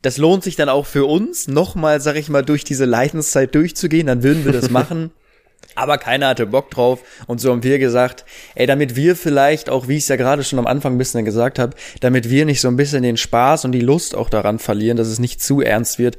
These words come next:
haben wir gesagt, zwei Staffeln Wochenchallenge war cool,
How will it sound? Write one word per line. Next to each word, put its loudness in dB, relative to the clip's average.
haben -2
wir 0
gesagt, -2
zwei 2
Staffeln -2
Wochenchallenge -2
war 0
cool, 4